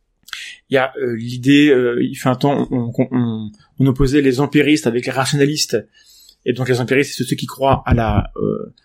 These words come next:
au, au jugement de la, de l'expérience, alors que les rationalistes, les platoniciens, imaginent que la raison seule peut jeter des lumières sur le monde. Bah, on n'est pas, euh, c'est pas ce sens-là chez nous. On est plutôt empiriste, tu vois.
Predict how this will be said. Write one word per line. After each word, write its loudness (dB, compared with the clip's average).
au, -2
au 0
jugement 2
de -4
la, 2
de 2
l'expérience, 2
alors -2
que -10
les -4
rationalistes, 0
les -20
platoniciens, 2
imaginent 2
que 0
la 4
raison 0
seule 4
peut 0
jeter 2
des 2
lumières -4
sur -6
le 0
monde. 4
Bah, -6
on -4
n'est 0
pas, 2
euh, -2
c'est -10
pas 0
ce -6
sens-là 0
chez 2
nous. 0
On -2
est -4
plutôt 2
empiriste, -2
tu -6
vois. -6